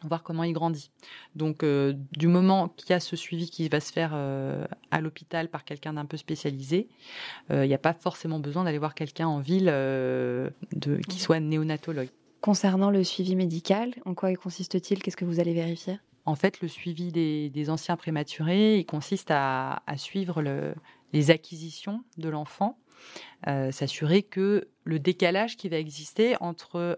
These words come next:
Speaker 1: l'âge, euh, auquel ils sortent et leur âge corrigé, hein, c'est un peu compliqué ça, ce, ce concept, c'est-à-dire qu'un enfant, par exemple, qui sort au bout de deux mois,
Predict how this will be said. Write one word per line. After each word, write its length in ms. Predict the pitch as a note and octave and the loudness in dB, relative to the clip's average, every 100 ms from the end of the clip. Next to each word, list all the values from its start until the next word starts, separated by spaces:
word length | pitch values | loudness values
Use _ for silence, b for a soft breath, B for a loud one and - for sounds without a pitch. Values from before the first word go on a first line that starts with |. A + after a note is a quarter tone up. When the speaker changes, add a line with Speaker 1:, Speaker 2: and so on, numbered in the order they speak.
| - | 2
Speaker 1:
l'âge, 380 | D#3+ E3 D#3 D3 | 2 4 0 -4
euh, 720 | C#3 - - - C#3+ C#3 D3 - | -4 -6 -10 -10 -8 -6 -8 -8
auquel 320 | C#3+ - D#3 | -8 -2 -2
ils 60 | C#3+ | -2
sortent 520 | - E3 - - - _ - | -2 -2 -2 -16 -20 _ -4
et 300 | C#3+ C3+ C3 | 0 0 0
leur 240 | - D3 | 2 2
âge 220 | D3+ D3+ - | 0 -4 -4
corrigé, 560 | F#3 E3 E3 D#3+ A3+ _ _ | -2 0 0 -2 -4 _ _
hein, 100 | D3 D3 | -8 -8
c'est 140 | - | -4
un 80 | C#3 | -4
peu 160 | C#3+ E3 | -2 -6
compliqué 500 | F3 - E3 - G3 | -6 -6 -4 2 2
ça, 160 | F3 | 2
ce, 460 | D#3+ C#3+ C3+ C3 C3 | -4 -4 -2 -2 -4
ce 140 | C3+ | -4
concept, 440 | D3+ D3 C#3+ G3+ G#3 | -4 -4 0 -2 0
c'est-à-dire 360 | E3 D3 D#3 | -2 0 0
qu'un 140 | - E3 | 0 0
enfant, 260 | E3 - | 2 0
par 140 | F#3 E3 | -2 -2
exemple, 180 | E3 E3+ | -2 -4
qui 160 | - | -6
sort 420 | F3+ G#3 G3 F3 C#3+ B B B B B | -2 2 2 0 -10 B B B B B
au 80 | D#3 | -8
bout 180 | C#3 E3 | -4 0
de 120 | E3 | 0
deux 200 | D3+ F3+ | 4 4
mois, 340 | F3+ F3+ B3+ | 6 2 0